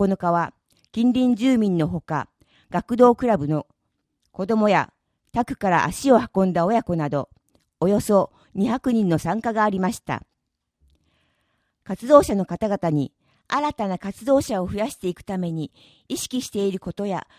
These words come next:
工夫についてお聞きしました。活動者を増やしていくために意識していることはありますか？本山さん、工事地域社協会長、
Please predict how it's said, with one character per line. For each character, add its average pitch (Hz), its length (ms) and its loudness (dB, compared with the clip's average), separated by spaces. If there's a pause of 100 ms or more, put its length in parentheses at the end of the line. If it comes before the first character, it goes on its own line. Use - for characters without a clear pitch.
(140)
工 214 120 -2
夫 269 220 0
に 262 140 2
つ - 160 -8
い 240 100 -2
て - 360 -6
お - 60 -8
聞 - 140 -16
き - 140 -8
し 190 140 -8
ま 180 120 -6
し - 120 -16
た。 135 200 -12 (1800)
活 226 320 -16
動 285 160 0
者 208 240 -6
を 180 60 -6
増 208 80 -16
や 226 180 -8
し - 60 -18
て - 100 -14
い 180 100 -8
く - 100 -20
た 175 120 -10
め 165 160 -8
に 151 180 -10 (220)
意 247 80 -8
識 - 280 -8
し - 80 -14
て 202 140 0
い 196 60 2
る 190 80 -2
こ 190 100 -6
と 180 140 -4
は 160 180 -6
あ 147 60 -8
り 202 100 -6
ま 240 140 -2
す - 100 -16
か？ - 240 -14 (1400)
本 190 260 -10
山 254 300 -4
さ 202 220 -4
ん、 - 100 -12 (560)
工 262 240 -2
事 262 160 -10
地 277 220 -10
域 156 340 -12 (180)
社 - 240 -12
協 254 300 -2
会 220 240 -10
長、 143 400 -10